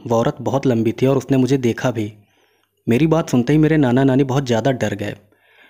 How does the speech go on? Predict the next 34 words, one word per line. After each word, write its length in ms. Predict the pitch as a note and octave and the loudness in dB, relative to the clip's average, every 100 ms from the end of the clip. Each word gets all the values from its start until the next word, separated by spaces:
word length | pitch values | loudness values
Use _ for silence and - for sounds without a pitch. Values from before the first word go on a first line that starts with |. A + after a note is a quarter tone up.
| _ - | _ -2
फिर 120 | A#2+ | 0
मेरे 200 | A#2+ C3+ | 2 2
नाना 320 | B2+ A#2+ C#3+ | 2 2 2
ने 140 | B2+ | 2
नानी 260 | A#2+ A#2 C3+ | 2 2 2
से 100 | C3+ | 0
कहा 200 | - A#2 | -2 -4
कि 260 | A2+ A2+ A#2 - - - _ - | -2 -4 -4 -10 -20 -20 _ 0
तुम 120 | D#3 | 2
बच्चे 280 | B2+ - C3 | 2 0 -2
पर 160 | - | 0
नज़र 220 | B2+ A#2+ A#2+ | 0 0 -2
रखना, 360 | A2+ A#2 G#2+ - _ _ _ | -2 -4 -6 -10 _ _ _
इसको 300 | C#3+ - D#3 - | -12 -4 -2 0
एक 140 | D#3 | 0
सेकंड 300 | - C3+ D3 | 0 0 0
के 80 | C3+ | 2
लिए 140 | B2+ B2 | 2 2
भी 120 | C3+ | 0
अपनी 240 | B2+ C#3 | 2 2
आंखों 260 | B2 A#2+ B2+ | 2 0 -2
के 100 | C#3 | 0
सामने 340 | A#2+ A#2 C3 | 0 2 2
से 100 | C3+ | 2
मत 260 | B2+ B2 B2 | 0 0 -4
हटने 240 | A2 A2 | -4 -4
देना। 320 | G#2+ G#2 G#2 - _ _ _ _ _ | -2 -4 -6 -14 _ _ _ _ _
इतना 260 | C3+ - C#3+ | -4 0 0
बोलकर 360 | C3 C#3 C#3+ C3+ | 2 0 2 0
नाना 260 | B2 B2+ | 2 2
वहाँ 180 | B2+ A#2 | 0 -2
से 120 | D3+ | -2
चले 300 | - A2+ A2 | -2 0 0
गए। 200 | G#2 A2 | -2 -8